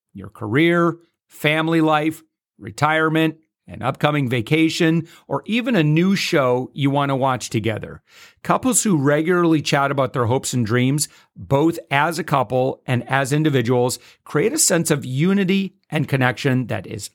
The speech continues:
undeniable. Now, soon enough, listen, we're all gonna be back to our normal routines. You can imagine that day. Maybe you already are. Maybe you're like, "Hey, Josh, I'm already there. You know, there's nothing going on,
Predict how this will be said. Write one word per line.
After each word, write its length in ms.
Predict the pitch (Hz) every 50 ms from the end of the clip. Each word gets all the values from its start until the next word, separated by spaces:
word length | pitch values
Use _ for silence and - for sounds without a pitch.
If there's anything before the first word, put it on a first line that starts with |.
| _ _
undeniable. 1800 | - 143 143 147 147 151 156 160 156 - _ _ _ _ _ - 85 95 87 90 87 80 80 95 101 104 98 95 87 85 71 - - - - - _ _ - - - - - -
Now, 80 | - 185
soon 260 | 180 - 302 320 302
enough, 360 | 285 233 226 220 214 - - _ _ _ -
listen, 400 | 214 190 - - 156 104 - _ _ _ _ -
we're 140 | 185 202
all 380 | 214 220 220 214 220 220 214 214
gonna 120 | 202 196
be 60 | 202 202
back 240 | 170 156 151 151 -
to 80 | 151
our 140 | 151 147 143
normal 340 | 135 127 120 123 131 127 127
routines. 760 | 123 127 123 120 - - - 85 82 - - - - - - _ _ _ _
You 100 | - 101
can 120 | - 120 143
imagine 400 | 175 220 240 220 165 143 147 123
that 200 | 117 107 104 -
day. 300 | 113 110 - - - _ _ _ _ _ _ _ _ _ _ _ _ _ _ _ _ _ _ _
Maybe 220 | 135 151 190 269
you 140 | 381 427 -
already 340 | 349 349 427 403 262 262 254
are. 300 | 262 214 127 - - 156
Maybe 200 | 131 143 170 202
you're 200 | 196 190 190 185
like, 200 | 175 160 151 135
"Hey, 140 | 151 202 202
Josh, 240 | 156 170 180 180 - -
I'm 300 | - 143 170 165 156 160
already 340 | 156 147 147 139 139 131 131
there. 400 | 120 127 127 127 127 123 123 120 107
You 100 | 110 113
know, 260 | 110 113 113 120 131
there's 340 | 120 104 117 139 139 113 113
nothing 340 | 143 147 143 - 143 135 120
going 320 | 135 135 135 131 127 131
on, 320 | 131 131 131 127 127 117